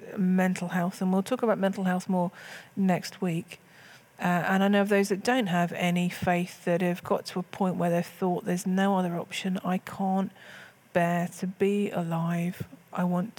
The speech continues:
to end my life." And I found some statistics. So, uh, last year, over five thousand three hundred people committed suicide in the U K. That's a lot of people, a lot of people that are struggling, and I know lots of others have tried to commit suicide and haven't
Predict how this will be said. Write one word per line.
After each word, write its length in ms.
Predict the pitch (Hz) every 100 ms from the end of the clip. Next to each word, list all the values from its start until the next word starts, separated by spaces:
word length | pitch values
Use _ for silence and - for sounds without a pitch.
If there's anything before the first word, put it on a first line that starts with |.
| -
to 240 | 175 170 -
end 300 | 180 175 170
my 140 | 160
life." 360 | 160 165 180 -
And 80 | 196
I 40 |
found 260 | 180 220 214
some 160 | 196
statistics. 800 | 190 - 190 190 - 196 214 - - - - - -
So, 220 | - - 185
uh, 460 | 180 170 180 175
last 380 | 190 190 190 -
year, 160 | 196 185
over 560 | 185 185 185 175 175 - - - - - _
five 300 | - - 190
thousand 320 | 196 185 190
three 280 | 185 - 185
hundred 420 | 190 196 185 185
people 340 | - 196 190 180
committed 480 | - 185 180 - 185
suicide 720 | - 185 180 - 185 180 180 - _ _ _
in 140 | - 180
the 100 | 190
U 180 | 185
K. 400 | 190 185 156 185 - - - - - - - - -
That's 200 | 208 220
a 40 |
lot 220 | 196 185
of 100 | 180
people, 420 | - 175 185 175 170
a 40 |
lot 180 | 185 196
of 100 | 185
people 340 | 190 196 - 196
that 180 | 170
are 120 | 160 165
struggling, 640 | - - 180 196 180 180
and 80 | 180
I 140 | 175
know 200 | 175 185
lots 160 | 180 -
of 100 | 190
others 260 | 180 180 190
have 100 | -
tried 420 | - - 269 233
to 100 | -
commit 340 | - 180 175 -
suicide 640 | - 175 170 185 180 185
and 100 | 175
haven't 380 | - 180 185